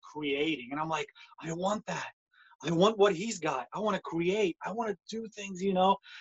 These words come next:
And so I'm like, "Well, um, I'm a musician, but I want to be a director, so maybe I can make music videos." <laughs>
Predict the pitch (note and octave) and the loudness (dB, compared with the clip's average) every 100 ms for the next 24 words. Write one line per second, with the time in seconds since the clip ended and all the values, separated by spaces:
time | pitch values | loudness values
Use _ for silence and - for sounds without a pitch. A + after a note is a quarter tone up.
0 | - F3+ F3+ G#3 G3+ F#3+ F#3+ - F3 A#3 | -2 2 6 6 6 4 2 4 6 6
1 | C4 - _ _ _ _ - F#3 F#3 F3 | 4 -2 _ _ _ _ 4 6 8 6
2 | D#3+ C#3+ _ _ _ _ - - _ _ | 2 -6 _ _ _ _ -20 -20 _ _
3 | _ _ - D3+ F3+ F#3 G#3+ G#3 C#4+ C#4+ | _ _ 0 4 8 8 8 8 6 6
4 | G3 F#3 E3+ D#3 D#3+ D#3+ F#3+ F#3+ _ _ | 2 2 2 4 4 4 0 0 _ _
5 | _ - F3+ D#3 F#3+ F3+ E3+ E3+ G#3+ A3+ | _ -14 -10 2 4 4 4 6 6 6
6 | - D3 - D3+ D#3 B3+ A#3+ G#3+ G#3 G3 | 0 0 0 -2 0 0 6 6 6 0
7 | F3 F3+ F#3 D3 D#3+ E3 D3+ - C#3 C3+ | -2 -2 -4 -6 -4 -4 -6 0 0 0
8 | A2 F#2+ F#2+ - - B3+ - B3+ | -4 -8 -14 -16 4 4 8 6